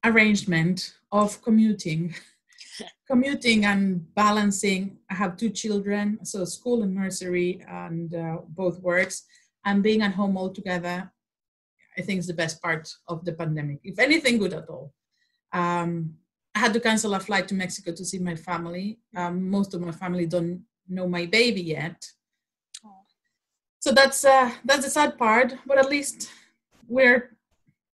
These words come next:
Speaker 1: so my husband, my two children, and myself, we're in, we're at home. Um, we're lucky enough to be able to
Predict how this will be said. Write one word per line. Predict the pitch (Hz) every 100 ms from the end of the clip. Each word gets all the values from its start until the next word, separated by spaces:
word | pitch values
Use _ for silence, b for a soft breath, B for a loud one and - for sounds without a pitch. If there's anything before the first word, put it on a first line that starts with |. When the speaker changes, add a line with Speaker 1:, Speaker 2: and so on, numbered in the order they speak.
| _ _
Speaker 1:
so | - 220 214 214 208 -
my | 220
husband, | 233 226 220
my | 220 214
two | - 214
children, | - 214 196 196
and | 196 196
myself, | 196 196 180 160 180
we're | 202
in, | 196 185 170 - -
we're | 202
at | 196
home. | 247 262 247 247 - b b b b b _
Um, | 202 196 190 190 196 196 _ _
we're | 214 208
lucky | 202 196 196
enough | 185 180
to | -
be | 190 185
able | 175 175
to | 170 190